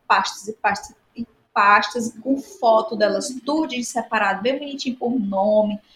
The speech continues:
por, tipo, por várias coisas assim. Eu ficava, "Gente, que mulher."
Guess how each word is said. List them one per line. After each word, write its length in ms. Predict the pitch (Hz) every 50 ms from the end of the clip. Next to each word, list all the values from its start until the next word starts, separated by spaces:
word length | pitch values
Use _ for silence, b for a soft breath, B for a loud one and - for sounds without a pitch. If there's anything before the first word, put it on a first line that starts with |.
| b b b b b _ _ _ _
por, 360 | - 254 262 269 269 240 233 - - _ _ _ _ _ _
tipo, 320 | - - _ 269 247 233 -
por 160 | - 254 254 226
várias 460 | 247 240 247 262 311 320 320 - -
coisas 360 | - 254 240 233 233 226 233
assim. 420 | 240 233 - - - 202 208 214
Eu 60 | 208 -
ficava, 280 | _ _ - 196 214 202
"Gente, 920 | - - - - - - 175 170 165 196 - - - - - - - - - _ _ _ _ _ _ _ _ _ _
que 200 | - - 262 285
mulher." 600 | 339 320 254 214 165 185 170 165 175 - 190